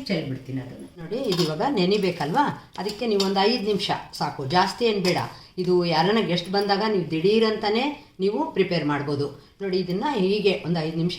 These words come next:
ಹೀಗೆ ಬಿಟ್ಬಿಡ್ತೀನಿ. ಇದಕ್ಕೆ ನಾನು ಒಂದು ಚಿಟಿಕೆ ಅರಶಿನ, ನೆನೆಯೋ ಹೊತ್ತಿಗೆ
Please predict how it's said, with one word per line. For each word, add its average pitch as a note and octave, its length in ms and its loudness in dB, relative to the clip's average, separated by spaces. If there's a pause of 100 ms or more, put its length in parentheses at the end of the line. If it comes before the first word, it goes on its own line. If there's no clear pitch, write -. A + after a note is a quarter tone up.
(140)
ಹೀಗೆ D3+ 280 -4
ಬಿಟ್ಬಿಡ್ತೀನಿ. C#3+ 540 -6 (460)
ಇದಕ್ಕೆ F3+ 300 -6
ನಾನು G3+ 180 -2 (380)
ಒಂದು E3+ 180 -6
ಚಿಟಿಕೆ D#3+ 300 -8 (100)
ಅರಶಿನ, F3 320 -6 (1600)
ನೆನೆಯೋ A3+ 320 4
ಹೊತ್ತಿಗೆ A#3 340 0